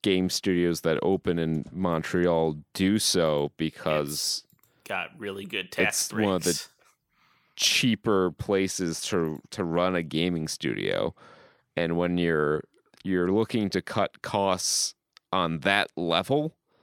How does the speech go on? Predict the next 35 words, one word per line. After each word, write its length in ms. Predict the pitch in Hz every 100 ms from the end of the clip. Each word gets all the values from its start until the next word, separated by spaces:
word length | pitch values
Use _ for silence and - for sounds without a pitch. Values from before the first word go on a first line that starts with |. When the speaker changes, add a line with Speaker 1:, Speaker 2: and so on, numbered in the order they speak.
| _ _ _ _ _ _ _ _ _
Speaker 1:
I 60 | 95
think 260 | - 98
there's 200 | - 95
a 60 | 87
chance 380 | - 101 90 -
that 220 | 87 82
you're 100 | 85
not 360 | 80 82 82 -
willing 400 | 82 82 87 85
to 100 | 80
pay 300 | - 78 80
enough 320 | 85 82 101
for, 480 | - 85 73 69 - _ -
for 200 | - 87
top 320 | - 78 -
talent. 460 | - 73 78 92 104 _ _ _ _ _ _ _ _ _ _
Speaker 2:
Yeah. 260 | - - - - - _ -
Speaker 1:
So 240 | - 95
you 240 | 80 82
end 180 | 82 85
up 140 | 82 78
with 140 | 82
a 60 | 85
lot 220 | 78 71
of 120 | -
people 380 | 80 78 78 80
who 200 | 90 80
are, 400 | 78 76 73 65 -
are 220 | 76 78 - - - -
less 400 | 98 95 87 -
experienced 840 | 95 - 127 117 123 139 - - - _ _ _ _ _
working 400 | - 104 107 113
on 140 | 113 117
your 140 | 120
games. 520 | 117 117 127 143 -